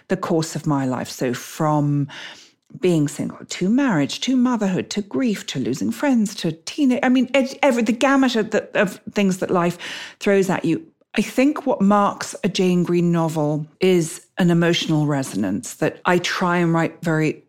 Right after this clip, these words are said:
authentically. Ellen Hildebrand described it beautifully. We were doing an event together and she said, "What you need to have to write books like ours is, is a tremendous amount of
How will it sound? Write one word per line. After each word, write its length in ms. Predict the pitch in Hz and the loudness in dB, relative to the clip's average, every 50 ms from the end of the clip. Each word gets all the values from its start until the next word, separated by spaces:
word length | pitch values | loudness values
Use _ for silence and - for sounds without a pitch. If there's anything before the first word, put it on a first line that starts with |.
| _ - | _ -4
authentically. 840 | - 165 147 - - - 175 170 160 - - 131 - - 147 139 139 - - - - - _ _ - | -4 -4 -4 -6 -4 -2 0 2 2 0 -2 -6 -6 -4 -4 -4 -4 -6 -10 -12 -12 -16 _ _ 0
Ellen 280 | 220 254 294 302 269 254 | 2 4 6 6 4 4
Hildebrand 560 | 185 170 180 170 156 135 117 160 151 151 147 | 4 2 2 0 0 0 0 2 2 2 0
described 440 | - 147 - - 170 160 160 156 - | 0 -4 -4 0 0 0 2 0 -2
it 100 | - - | -4 -2
beautifully. 500 | 165 160 165 160 - - 156 - 131 135 | 0 2 2 0 -2 -4 -6 -4 -4 -2
We 160 | 143 151 156 | 0 0 0
were 100 | 151 156 160 | 0 0 0
doing 200 | 170 165 160 156 | 0 0 0 0
an 60 | 151 | 0
event 300 | 147 147 147 147 135 - | 0 0 0 0 0 -2
together 320 | - - 151 143 143 143 135 | -4 -2 -2 -2 0 0 0
and 100 | 143 147 | 0 0
she 140 | - - 170 | -2 -4 -6
said, 240 | - - 151 - | -4 -4 -4 -2
"What 220 | 175 202 - - 233 | 0 -2 0 0 0
you 100 | 233 208 | 2 2
need 440 | 185 175 175 190 185 180 170 - - | 2 4 4 2 2 0 0 -4 -8
to 120 | - 165 | -8 -6
have 480 | 160 147 147 151 147 135 127 - - - - - - - - - - | -6 -4 -2 -2 0 0 -2 -4 -6 -12 -14 -14 -14 -14 -16 -12 -8
to 120 | - - 143 | -6 -2 0
write 300 | 160 156 151 - - - | 2 2 0 0 0 -2
books 260 | 160 - - - - | -4 -4 -2 -4 -2
like 220 | 151 151 147 - | -2 -2 -2 -2
ours 320 | 156 143 143 147 147 147 151 | -2 -2 0 -2 -2 0 0
is, 260 | 147 151 143 147 - - - - - - - - | 0 -2 -2 -4 -8 -14 -18 -18 -18 -18 -6 -4
is 160 | 170 160 156 | -2 -2 -2
a 40 | 147 | -2
tremendous 540 | - - 175 175 190 208 240 254 269 - - | -2 -2 0 2 2 2 2 2 0 -2 -2
amount 240 | 190 180 175 170 160 | 0 0 0 0 0
of 100 | 147 | -2